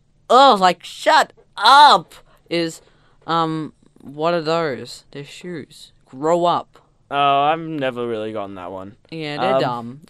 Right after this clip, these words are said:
Speaker 2: what about old memes?
Speaker 1: Old memes. <laughs> Nice.
Speaker 2: Can you think of anyone? Any of them?
Speaker 1: What are some really old memes? Arrow in the leg. That was sort of a meme.
Speaker 2: That was a, that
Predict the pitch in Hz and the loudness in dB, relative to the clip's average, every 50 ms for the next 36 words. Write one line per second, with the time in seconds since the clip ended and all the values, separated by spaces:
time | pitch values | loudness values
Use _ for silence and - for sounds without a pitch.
0 | _ _ _ - 147 190 220 180 - - 143 151 151 156 143 127 104 85 78 76 | _ _ _ -4 -2 0 0 -2 -2 -2 -2 -2 -2 -4 -6 -10 -16 -16 -18 -20
1 | 92 - - _ _ _ _ - - 160 170 175 180 - - 202 208 226 226 214 | -20 -20 -20 _ _ _ _ -10 -6 -4 -4 -4 -4 -6 -8 -12 -10 -8 -6 -6
2 | 214 208 208 208 190 - - - 202 _ _ _ _ - 170 180 196 220 214 202 | -6 -6 -6 -8 -12 -14 -16 -18 -20 _ _ _ _ -20 -14 -10 -8 -8 -8 -8
3 | 196 190 - - 131 131 - 135 127 139 131 131 131 135 147 170 165 _ _ _ | -10 -12 -12 -14 -14 -12 -12 -12 -12 -10 -10 -8 -8 -8 -10 -12 -14 _ _ _
4 | _ _ - 120 123 123 117 120 143 156 165 - 202 247 294 311 - - 359 320 | _ _ -16 -14 -12 -12 -14 -14 -16 -18 -16 -14 -10 -8 -6 -6 -6 -6 -6 -6
5 | 254 202 170 160 165 170 175 175 - 147 147 147 139 139 151 147 143 131 117 120 | -4 -4 -4 -6 -6 -6 -6 -8 -8 -8 -8 -8 -8 -8 -8 -8 -8 -8 -10 -14
6 | 117 - _ _ _ _ _ _ _ _ _ _ - 165 175 180 175 175 175 175 | -16 -18 _ _ _ _ _ _ _ _ _ _ -4 -2 -2 0 0 0 0 -2
7 | 156 147 156 156 147 139 135 131 135 147 160 170 - _ _ _ _ _ _ _ | -2 -4 -8 -8 -6 -6 -6 -6 -6 -6 -8 -8 -10 _ _ _ _ _ _ _
8 | _ _ _ _ _ _ _ _ _ _ _ _ _ 247 - - 185 214 247 285 | _ _ _ _ _ _ _ _ _ _ _ _ _ -18 -8 -4 -4 -2 -2 -4
9 | 330 - - - 156 151 160 185 190 175 151 135 117 110 110 123 147 151 - 143 | -6 -6 -8 -6 -4 -4 -4 -4 -6 -8 -8 -10 -10 -6 -2 0 0 0 -2 -2
10 | 143 151 147 131 139 113 117 131 143 151 - | -2 -2 -2 -2 -6 -8 -4 -2 -2 -2 -2